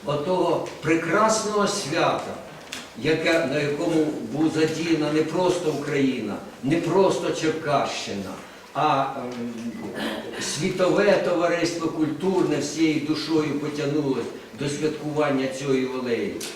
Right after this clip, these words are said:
От з тих часів я знаю Петра Тимофійовича, е, Тронька.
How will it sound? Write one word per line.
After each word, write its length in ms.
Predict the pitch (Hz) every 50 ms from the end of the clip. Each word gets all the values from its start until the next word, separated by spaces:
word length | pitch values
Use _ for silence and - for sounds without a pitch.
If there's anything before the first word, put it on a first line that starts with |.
| - -
От 160 | 139 139 -
з 80 | -
тих 360 | - - - 190 180 - - -
часів 420 | 165 151 - - 190 190 165 156
я 140 | 151 147 127
знаю 420 | - 143 156 160 165 165 160 151 143 - - - - -
Петра 360 | 143 143 143 147 151 156 156
Тимофійовича, 1000 | 156 151 143 139 143 139 139 143 139 143 139 139 139 139 135 - 139 135 131 - - - - - - - - 123
е, 40 | 123 120 123 131
Тронька. 520 | 131 127 123 120 - - - 107 95